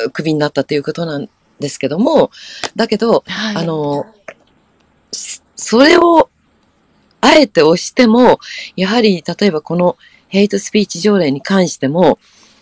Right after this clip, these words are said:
Speaker 1: 自分の議員としての矜持とか、じ-、あの、議員としての何が大事なのかっていうね、国家観に基づいた上で、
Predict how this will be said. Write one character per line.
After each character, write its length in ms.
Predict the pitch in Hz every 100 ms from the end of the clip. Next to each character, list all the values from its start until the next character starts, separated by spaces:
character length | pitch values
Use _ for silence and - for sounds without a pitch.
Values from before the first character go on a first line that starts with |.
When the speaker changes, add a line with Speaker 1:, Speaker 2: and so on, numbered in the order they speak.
| -
Speaker 1:
自 180 | 147
分 180 | 185 262
の 120 | 269
議 160 | 196 196
員 240 | 349 370
と 140 | - 180
し 100 | -
て 140 | 170
の 340 | 156 196 156 - _ - -
矜 240 | - 285
持 160 | 240 139
と 140 | -
か、 340 | 135 190 170 - _ _ _ -
じ-、 280 | 135 - 285 -
あ 120 | 165
の、 380 | 175 160 147 139
議 140 | 147 254
員 180 | 302
と 140 | 233 160
し 80 | -
て 120 | 165
の 300 | 170 175 - _ - -
何 340 | 175 262 370
が 120 | 339 202
大 260 | 156 196
事 120 | 196
な 120 | 226 185
の 120 | 143
か 160 | -
っ 60 | 208
て 200 | _ -
い 40 |
う 100 | 143
ね、 240 | 135 190 302 - - - -
国 160 | 196
家 200 | - -
観 200 | 330 277
に 100 | 202
基 20 | 165 165 -
づ 240 | 233 294
い 80 | 277
た 160 | 165 135
上 220 | 156 190
で、 340 | 180 214 147